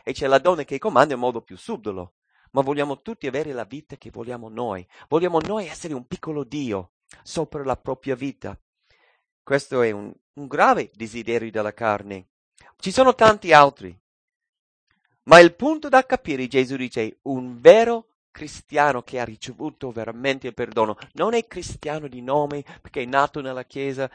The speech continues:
sempre andato in chiesa, no, è cristiano perché ha preso Cristo nella sua vita. Quel cristiano rinnega se stesso,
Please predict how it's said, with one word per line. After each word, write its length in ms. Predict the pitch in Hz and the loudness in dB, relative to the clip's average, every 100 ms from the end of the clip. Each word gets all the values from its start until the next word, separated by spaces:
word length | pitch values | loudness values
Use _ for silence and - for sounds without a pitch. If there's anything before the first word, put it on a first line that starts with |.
| - | -14
sempre 300 | - 143 139 | -12 -10 -4
andato 300 | 131 131 131 | -4 -4 -8
in 40 | |
chiesa, 240 | 127 127 - | -10 -12 -12
no, 200 | - 135 - | 2 2 2
è 120 | - 117 | -4 -6
cristiano 420 | 135 - 156 147 | -6 0 0 0
perché 380 | 123 - 135 - _ - | -4 -6 -6 -6 _ -20
ha 160 | - - | -10 -10
preso 560 | - - 196 190 170 | -8 -10 -8 -8 -10
Cristo 340 | - 190 190 160 | -10 -10 -10 -10
nella 200 | 143 127 | -10 -10
sua 200 | - 123 | -10 -10
vita. 400 | 101 87 - 104 - _ _ _ _ _ _ | -10 -12 -10 -10 -12 _ _ _ _ _ _
Quel 260 | - 202 233 | -2 2 2
cristiano 840 | - 190 - - 143 110 104 107 _ _ _ _ _ _ _ _ _ _ _ | 0 -10 -8 4 6 6 2 -6 _ _ _ _ _ _ _ _ _ _ _
rinnega 760 | 127 139 131 151 135 95 92 - _ _ _ | -6 -6 0 2 2 0 -10 -14 _ _ _
se 280 | - 117 110 | -10 -10 -8
stesso, 680 | - 117 101 - 110 - | -8 -8 -8 -10 -20 -20